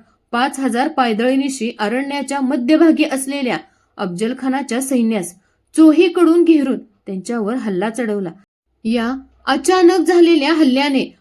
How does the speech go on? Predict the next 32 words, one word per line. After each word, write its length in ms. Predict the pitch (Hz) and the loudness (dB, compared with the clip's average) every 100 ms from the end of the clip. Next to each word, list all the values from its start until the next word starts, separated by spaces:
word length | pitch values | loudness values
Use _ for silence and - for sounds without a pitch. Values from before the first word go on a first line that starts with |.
| _ | _
अफजल 400 | - 180 170 220 233 | -10 -8 -4 -4 -2
खानाच्या 440 | 269 269 269 247 | -2 -2 0 -2
प्रचंड 520 | 254 262 269 359 339 | 0 -2 2 6 6
सैन्यात 480 | 339 339 330 294 226 - _ - | 6 2 0 0 -4 -8 _ -10
गोंधळ 320 | 180 180 208 | -8 -4 -4
माजला. 360 | 233 233 190 165 - _ - | -2 -4 -6 -10 -12 _ -6
अफजल 380 | 269 240 330 330 | -2 2 2 2
खानाचे 460 | 320 302 311 302 320 | 0 0 0 0 -2
अनेक 340 | 247 247 311 277 | 0 0 0 0
मातब्बर 520 | 269 262 320 226 311 | -2 0 0 2 0
सरदार 460 | 320 285 247 254 175 - _ - | 2 0 0 0 -2 -12 _ -8
लढाई 360 | 190 220 262 | -4 -2 -2
न 200 | 254 233 | 0 0
करताच 540 | 311 311 277 247 302 - | 0 0 0 -4 -4 -2
पळून 280 | 240 311 285 | 0 2 0
गेले. 280 | 269 190 - _ _ - | -2 -4 -8 _ _ -10
त्यात 220 | 196 220 | -8 -6
मुसे 360 | 208 202 262 262 | -6 -6 -6 -4
खान, 180 | 220 262 | -4 -2
याकूत, 460 | 254 220 220 254 269 - | -2 -2 -4 -8 -8 -6
अंकुश 400 | 240 247 269 - | -6 -6 -10 -8
खान, 180 | 233 175 _ _ - | -8 -8 _ _ -8
अफजल 360 | 262 226 339 339 | -4 0 2 2
खानाचा 400 | 330 320 311 294 | 2 0 2 0
वडील, 420 | 311 277 285 214 - _ _ _ _ 208 | 0 0 -2 -4 -8 _ _ _ _ -8
मुलगा 400 | 233 233 269 269 - | -4 -2 -2 -4 -6
वेषांतर 520 | 190 196 214 214 254 | -6 -6 -4 -4 -4
करून 320 | 262 262 226 294 | -4 -4 -4 -4
सैन्य 380 | 254 214 214 | -4 -4 -4
सोडून 340 | 269 269 240 254 | -4 -4 -2 -4
पळून 360 | 269 208 262 | -2 0 0
गेले. 300 | 269 262 196 | -2 -4 -4